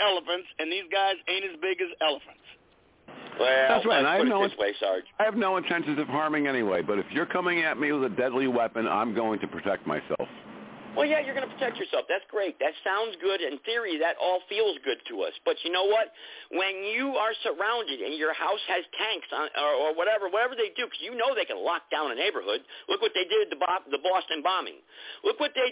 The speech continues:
Speaker 2: did to that neighborhood in Boston. They went door to door,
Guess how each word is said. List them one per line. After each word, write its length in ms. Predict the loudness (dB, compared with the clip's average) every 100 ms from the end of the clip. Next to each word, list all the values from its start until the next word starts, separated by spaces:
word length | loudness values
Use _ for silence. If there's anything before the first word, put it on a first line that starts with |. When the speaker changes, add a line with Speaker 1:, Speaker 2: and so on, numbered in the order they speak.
| 0
Speaker 2:
did 160 | -2
to 100 | 0 0
that 140 | 0 0
neighborhood 380 | 0 0 0 -2
in 80 |
Boston. 400 | 0 0 0 -6 -20 _ -20 -4
They 160 | 0 0 0
went 240 | -2 0
door 220 | 2 4 2
to 80 | 0
door, 240 | 2 2